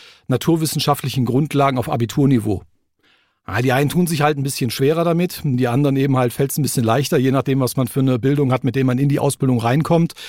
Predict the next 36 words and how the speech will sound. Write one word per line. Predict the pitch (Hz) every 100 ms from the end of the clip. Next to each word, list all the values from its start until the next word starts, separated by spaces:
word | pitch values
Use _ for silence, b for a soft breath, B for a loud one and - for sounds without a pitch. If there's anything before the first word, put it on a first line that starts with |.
| B B B
Äh, | 131 127 135
die | 135
ist |
sehr | 165
knackig, | 147 160 - 220 -
das | 143
sind | 147
so | 143
die | 139
ersten | 143 - 170
drei | 139 139
Monate. | 135 170 190 196 196 196 B B B B
Und | 135 131
wenn | 143
man | 143
die | 147
nach | 143
dem | 143
K-O-System | 139 131 147 175 - 165 156
eben | 151 147
halt | 139 139
irgendwie | 147 160 160
überlebt | 147 135 135 170
hat, | 180 190 -
ja, | 120 131 165 135
dann, | 151 143 139
äh, | 139 135 131 - B B
also | 104 120
es | 120
ist | 107
Mathematik, | 131 143 139 131 165 - -
es | 147
ist | 139 120
Chemie, | - 143 160 170
Physik, | - 127 160 - -
Ballistik, | 131 143 160 - 160 151